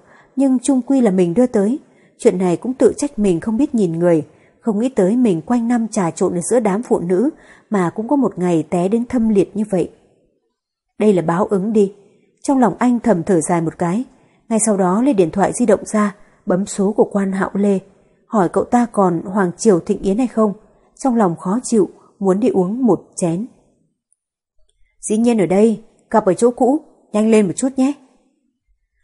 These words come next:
Quan Hạo Lê gào to ở trong điện thoại. Bên chỗ anh buôn bán huyên náo, âm thanh phụ nữ ríu rít truyền đến bên tai không dứt. Nói xong, liền cúp điện thoại. "Được,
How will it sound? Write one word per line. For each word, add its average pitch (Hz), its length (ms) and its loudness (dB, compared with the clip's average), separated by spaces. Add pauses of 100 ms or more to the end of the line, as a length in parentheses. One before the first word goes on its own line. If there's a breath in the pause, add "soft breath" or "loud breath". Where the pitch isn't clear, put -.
(140)
Quan 262 160 0
Hạo 240 180 0
Lê 226 260 4
gào 185 260 0
to 247 240 0
ở 180 100 2
trong 240 200 -2
điện 160 180 2
thoại. 180 260 -2 (500 soft breath)
Bên 208 180 2
chỗ - 140 -4
anh 202 260 0
buôn 202 200 2
bán 180 200 -2
huyên 226 260 0
náo, 185 300 -2 (280 soft breath)
âm 233 160 0
thanh 240 160 0
phụ 190 160 -2
nữ 185 260 0 (100)
ríu 196 160 2
rít 294 260 0
truyền 165 240 0
đến 170 200 -2
bên 220 160 0
tai 202 160 -2
không 190 260 -4
dứt. - 260 -2 (320 soft breath)
Nói 190 140 -2 (140)
xong, 202 160 0 (280 soft breath)
liền 190 280 2
cúp 277 200 -2
điện 165 160 2
thoại. 165 240 -8 (1080)
"Được, 196 200 2